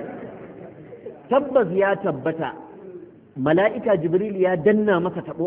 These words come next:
a bakinsa, kuma tabbas ya tabbata da nassin Qur'ani ya yi cikakkiyar kalmar shahada, kuma tabbas ya tabbata Allah bai karɓa ba.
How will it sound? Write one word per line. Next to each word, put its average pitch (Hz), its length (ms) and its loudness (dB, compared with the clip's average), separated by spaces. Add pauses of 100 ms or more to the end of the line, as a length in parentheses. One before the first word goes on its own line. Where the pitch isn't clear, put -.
a 151 60 -6
bakinsa, 131 500 -6 (380)
kuma 233 180 0
tabbas 254 420 0
ya 196 220 0
tabbata 185 400 -6
da 151 100 -2
nassin 214 380 -2
Qur'ani 165 540 -4
ya 185 120 4
yi 220 160 2
cikakkiyar 220 540 0
kalmar 226 320 -2
shahada, 147 400 -2 (720)
kuma 165 180 -4
tabbas 175 360 -2
ya 165 120 2
tabbata 151 380 -6
Allah 147 200 0
bai 117 120 -4
karɓa 113 360 -8
ba. 107 120 -8